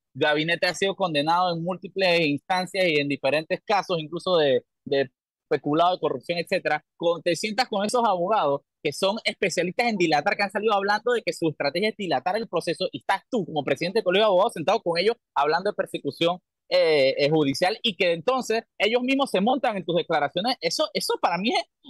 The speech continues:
eso para mí es, es co-, es como vivir en el país, no sé en qué, en qué realidad estoy viendo, porque me estás aquí hablando de mejorar la profesión y a la vez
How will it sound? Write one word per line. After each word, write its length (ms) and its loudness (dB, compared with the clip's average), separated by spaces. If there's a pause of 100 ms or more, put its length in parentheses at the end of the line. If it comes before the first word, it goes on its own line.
eso 200 -6
para 200 -2
mí 160 -2
es, 180 2
es 140 -8
co-, 160 -4
es 100 -6
como 160 0
vivir 180 4
en 80 0
el 80 0
país, 600 0
no 80 -4
sé 180 -2
en 100 -2
qué, 140 -4
en 100 -8
qué 80 0
realidad 300 0
estoy 180 -2
viendo, 200 -2
porque 180 -4
me 80 -2
estás 160 -2
aquí 160 -2
hablando 260 -2
de 40 -4
mejorar 260 0
la 80 0
profesión 420 -6
y 60 0
a 60 0
la 100 0
vez 200 0